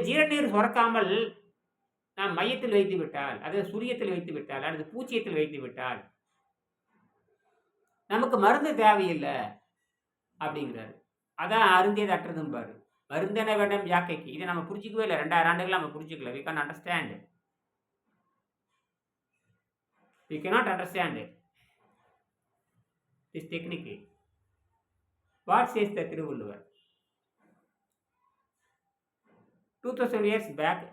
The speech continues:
the, the scientist Venkatesan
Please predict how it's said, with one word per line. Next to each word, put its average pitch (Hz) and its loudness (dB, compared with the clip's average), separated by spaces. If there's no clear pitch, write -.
the, 156 -4
the 151 -14
scientist 196 -2
Venkatesan 180 -8